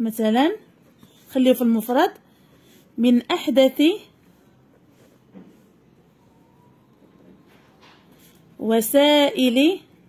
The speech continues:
تواصل. إذن الحاسوب من أحدث وسائل التواصل. آم، آتي بأربع جمل مفيدة يتضمن كل منها مثنى. إذن أربع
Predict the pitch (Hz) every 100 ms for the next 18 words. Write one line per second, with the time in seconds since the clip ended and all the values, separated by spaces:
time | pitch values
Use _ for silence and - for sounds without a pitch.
0 | _ _ _ _ _ _ _ _ _ _
1 | _ _ _ _ _ _ _ _ _ _
2 | _ - 247 240 254 277 285 277 277 247
3 | 226 - - _ _ _ _ _ _ _
4 | _ _ _ _ _ _ - - - _
5 | _ _ _ _ _ _ _ _ _ _
6 | _ _ _ _ _ _ _ _ _ _
7 | - 220 247 233 247 240 - 254 254 302
8 | 262 - - 226 254 294 262 254 269 277
9 | 302 311 262 247 240 233 214 202 - -
10 | - - - _ _ - 240 247 247 240
11 | 226 226 226 - _ _ _ _ _ 285
12 | 302 311 262 277 277 262 277 262 269 269
13 | 262 254 294 285 233 233 233 269 277 277
14 | 269 269 262 302 269 269 262 247 262 247
15 | 240 - 240 226 247 370 262 269 - 277
16 | 247 247